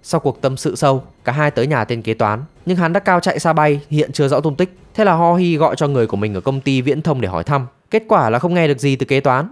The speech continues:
nhưng thằng đệ Jorge đã bị tóm sống khi cố gắng dùng điện thoại gọi cho anh trai.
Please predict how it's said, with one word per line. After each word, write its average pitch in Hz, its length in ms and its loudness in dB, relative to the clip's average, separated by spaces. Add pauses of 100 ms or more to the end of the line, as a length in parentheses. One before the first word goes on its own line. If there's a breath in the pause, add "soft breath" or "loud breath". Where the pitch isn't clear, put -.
(220)
nhưng 165 160 0
thằng 120 160 -2
đệ 131 180 0
Jorge 127 360 2
đã 123 80 -2
bị 123 120 0
tóm 101 180 -2
sống 120 280 -2 (220 soft breath)
khi 185 140 -4
cố 147 160 2
gắng 147 240 0
dùng 147 140 -2
điện 117 140 -2
thoại 139 280 -2
gọi - 140 -2
cho 120 100 -4
anh 117 120 -2
trai. 120 280 -2